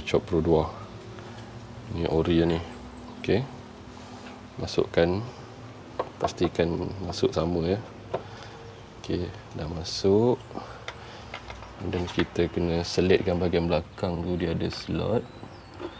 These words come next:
Masukkan ke dalam slotnya. Kemudian barulah kita tutup.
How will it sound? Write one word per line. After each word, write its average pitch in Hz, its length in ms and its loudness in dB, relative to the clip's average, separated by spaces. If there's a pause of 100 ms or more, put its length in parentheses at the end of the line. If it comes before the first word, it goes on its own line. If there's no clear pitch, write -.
(460)
Masukkan 92 560 -4
ke 92 80 0
dalam 87 320 -2
slotnya. 90 880 2 (1300)
Kemudian 85 400 0
barulah 80 480 0
kita - 240 -2
tutup. - 560 4